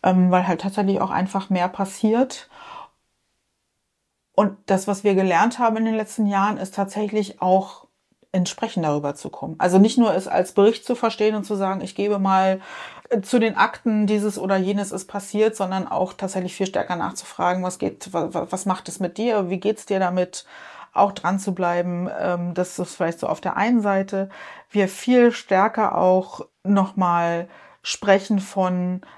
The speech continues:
als wie offenen Ort können wir uns hier verstehen oder nicht, oder als wie offener Ort sehen wir uns auch nicht mehr, eben weil wir unsere Kolleginnen und Kollegen schützen wollen und müssen.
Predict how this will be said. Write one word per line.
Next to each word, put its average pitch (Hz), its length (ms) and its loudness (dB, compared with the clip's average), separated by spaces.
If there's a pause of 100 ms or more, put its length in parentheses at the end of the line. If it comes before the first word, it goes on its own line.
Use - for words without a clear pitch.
(200)
als 185 260 0
wie 208 140 4
offenen 196 380 0
Ort 196 260 0
können 202 200 -2
wir 196 120 0
uns 180 160 -6
hier 190 160 -6
verstehen 196 480 -4
oder 170 200 -4
nicht, 240 400 -6
oder 208 120 -4
als - 260 -4
wie 208 160 -4
offener 202 340 -4
Ort 185 420 -4 (500)
sehen 214 340 6
wir 269 140 4
uns 254 200 -2
auch - 140 -6
nicht 247 280 2
mehr, 262 200 0
eben 208 220 0
weil 190 160 2
wir 196 120 0
unsere 196 240 -2
Kolleginnen 196 440 0
und 185 80 -6
Kollegen 185 400 -2
schützen 190 420 -6
wollen 175 260 -2
und 165 140 -4
müssen. 254 260 0